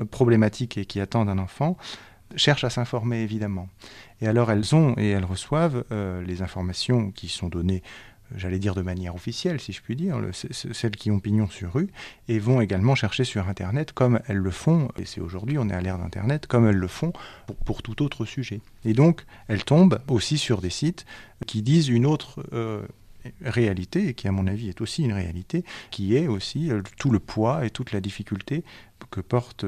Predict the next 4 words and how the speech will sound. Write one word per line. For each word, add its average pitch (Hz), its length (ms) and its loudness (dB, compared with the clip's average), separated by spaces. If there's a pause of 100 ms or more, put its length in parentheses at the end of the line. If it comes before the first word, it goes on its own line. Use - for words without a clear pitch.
(140)
cet - 380 -10
acte. - 320 -8 (1500)
On 139 80 6
voudrait 123 560 6